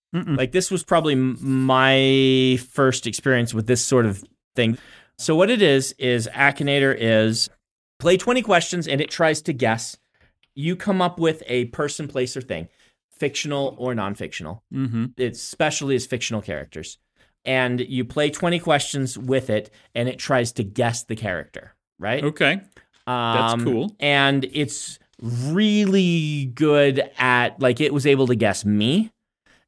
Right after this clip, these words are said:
Speaker 2: and all my characters that I tried. And
Speaker 1: Is this an online thing?
Speaker 2: This is an online thing. These are, though, trained by the people who ask it the question. So all that
Speaker 1: Mm-hmm.
Speaker 2: means is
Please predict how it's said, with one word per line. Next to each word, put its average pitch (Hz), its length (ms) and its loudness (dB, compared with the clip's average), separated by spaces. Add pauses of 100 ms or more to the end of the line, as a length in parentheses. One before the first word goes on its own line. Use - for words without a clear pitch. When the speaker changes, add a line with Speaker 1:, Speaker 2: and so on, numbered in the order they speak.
Speaker 2:
and 127 280 2 (320)
all 151 220 6
my 139 140 4
characters 120 640 0
that 104 140 -2
I 87 80 -4
tried. - 300 -12 (640)
And 135 200 2
Speaker 1:
Is 139 60 2
this 156 160 2
an 151 100 2
online 139 380 2
thing? 151 240 -4
Speaker 2:
This 156 220 -4
is 147 100 -6
an 151 60 0
online 123 340 0
thing. 73 300 -8
These 185 560 0
are, 151 340 2
though, 131 240 6
trained 139 920 -2
by 123 580 2
the 104 60 -4
people 113 380 -4
who 101 600 -2 (680)
ask 117 320 -2
it - 80 -10
the 107 60 -12
question. 98 340 -4
So 120 240 -4
all 156 180 4
that 175 160 4
Speaker 1:
Mm-hmm. 147 80 2
Speaker 2:
means 156 240 -2
is 117 180 0